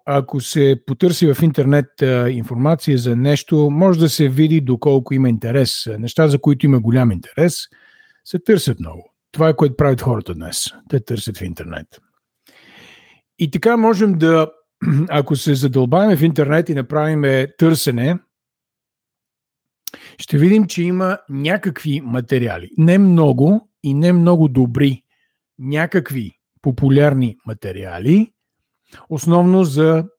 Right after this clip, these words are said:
приликите и различията между християнството и юдаизма. Такива материали могат да се намерят. Пак ще кажа,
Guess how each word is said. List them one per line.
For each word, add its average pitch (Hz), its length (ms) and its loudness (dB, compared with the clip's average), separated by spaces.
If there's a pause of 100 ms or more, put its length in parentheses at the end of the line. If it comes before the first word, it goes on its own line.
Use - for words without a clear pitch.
(160)
приликите 160 560 0
и 156 120 4
различията 135 640 -2
между 127 540 0 (600)
християнството 151 1040 0 (160)
и 143 400 2 (100)
юдаизма. 151 640 2 (1600)
Такива 185 300 2
материали 156 720 2 (460)
могат 170 600 2
да 123 100 -2
се 143 140 -2
намерят. 85 400 -10 (400)
Пак 185 160 2
ще - 180 -6
кажа, 87 380 -10